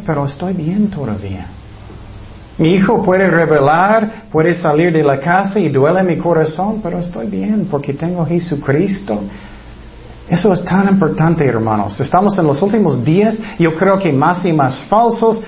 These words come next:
más y más batalla espiritual. Tienes que estar arriba de algo que nunca, nunca, nunca va a cambiar.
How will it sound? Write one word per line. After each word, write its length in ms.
más 320
y 100
más 300
batalla 380
espiritual. 760
Tienes 240
que 160
estar 460
arriba 380
de 160
algo 420
que 140
nunca, 560
nunca, 280
nunca 540
va 160
a 60
cambiar. 680